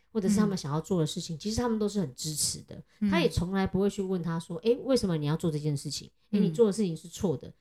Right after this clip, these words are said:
Speaker 2: 嗯。
Speaker 1: 你不符合所现在的一个感受。”
Speaker 2: 嗯。
Speaker 1: 所以那时候我们不是记得说，呃，他在小的时候，
Speaker 2: 嗯。
Speaker 1: 他还跑去跟老师
Speaker 2: 就是在圣山小时候，他爷爷跑去跟他老师理论，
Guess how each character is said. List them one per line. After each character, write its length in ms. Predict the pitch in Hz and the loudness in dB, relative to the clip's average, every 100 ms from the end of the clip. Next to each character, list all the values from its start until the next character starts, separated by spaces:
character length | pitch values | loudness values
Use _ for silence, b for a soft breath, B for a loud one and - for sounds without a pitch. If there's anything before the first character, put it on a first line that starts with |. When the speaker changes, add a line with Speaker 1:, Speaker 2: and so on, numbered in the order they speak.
| _ | _
Speaker 2:
嗯。 80 | 208 | -2
Speaker 1:
你 20 | |
不 80 | 185 | 0
符 220 | 165 156 | -2 -4
合 180 | 147 135 | -6 -6
所 160 | 139 151 | -6 -12
现 200 | - 170 | -8 -8
在 200 | 160 147 | -4 -6
的 200 | 143 156 | -6 -14
一 120 | - | -16
个 280 | 143 - - - | -16 -16 -18 -20
感 160 | 143 - | -20 -18
受。” 260 | - - - - | -8 -8 -8 0
Speaker 2:
嗯。 240 | 220 196 170 | 2 4 2
Speaker 1:
所 80 | 156 | -4
以 40 | |
那 80 | 320 | -6
时 60 | |
候 60 | 277 | -2
我 40 | |
们 100 | 214 | -4
不 80 | 185 | -2
是 80 | 214 | -4
记 180 | 226 220 | -4 -8
得 160 | 170 | -6
说， 320 | 165 185 180 - _ _ _ | -4 -4 -8 -12 _ _ _
呃， 420 | - 156 143 160 170 | -6 -2 -2 -4 -6
他 360 | - 196 190 190 | -4 0 0 0
在 200 | 190 190 | 0 0
小 220 | 175 160 | 2 0
的 140 | 143 156 | 0 -4
时 180 | - | -4
候， 340 | 135 175 156 165 | 0 2 2 0
Speaker 2:
嗯。 300 | - 208 185 | 2 2 2
Speaker 1:
他 100 | 160 | 0
还 140 | 196 185 | 0 2
跑 180 | 160 135 | 0 -2
去 140 | 175 | -6
跟 500 | 165 156 156 151 156 165 _ | -4 -4 -4 -12 -16 -20 _
老 200 | 156 131 | -6 -4
师 400 | 139 - 170 170 - _ _ _ _ _ | 0 0 0 -2 -8 _ _ _ _ _
Speaker 2:
就 140 | - 233 | -4 0
是 320 | 233 220 175 - _ _ | 2 0 0 -8 _ _
在 220 | - 226 | 2 4
圣 180 | 196 262 | 4 2
山 160 | 226 220 | 2 2
小 160 | 202 | 0
时 140 | 160 190 | -2 0
候， 100 | 185 | -2
他 300 | 185 196 190 - | 0 -2 -4 0
爷 160 | 208 | 2
爷 100 | 202 | 2
跑 180 | 202 175 | 0 -2
去 80 | 185 | 0
跟 140 | 185 | 0
他 160 | 185 185 | 2 2
老 180 | 165 139 | 0 -4
师 200 | - 170 | -8 -10
理 140 | 196 | -10
论， 300 | 226 214 220 | -10 -12 -12